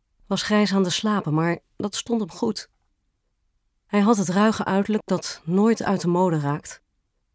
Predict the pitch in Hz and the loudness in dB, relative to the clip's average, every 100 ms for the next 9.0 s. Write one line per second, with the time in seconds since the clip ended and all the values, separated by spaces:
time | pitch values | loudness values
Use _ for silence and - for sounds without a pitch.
0 | _ _ _ - 160 165 170 - 170 156 | _ _ _ -10 -4 -4 -4 -2 0 0
1 | 165 196 180 156 143 139 _ _ _ _ | 0 -2 -2 -2 -2 -6 _ _ _ _
2 | _ _ _ _ - 175 190 214 208 147 | _ _ _ _ -8 -6 -2 2 2 0
3 | 139 180 233 - 233 233 262 - _ _ | -2 -2 -2 -2 -2 -2 -6 -10 _ _
4 | _ _ _ _ - 156 - 208 202 202 | _ _ _ _ -8 -4 -2 -2 -2 -4
5 | 190 160 147 139 139 135 _ _ _ _ | -4 -2 -2 -2 -4 -8 _ _ _ _
6 | _ _ - 165 185 131 170 - - _ | _ _ 0 2 4 2 0 -4 -14 _
7 | _ _ _ _ - 180 - - 214 160 | _ _ _ _ -6 -4 -2 0 0 0
8 | - 165 147 180 214 - 143 139 135 | 0 0 2 0 -2 -2 0 0 -4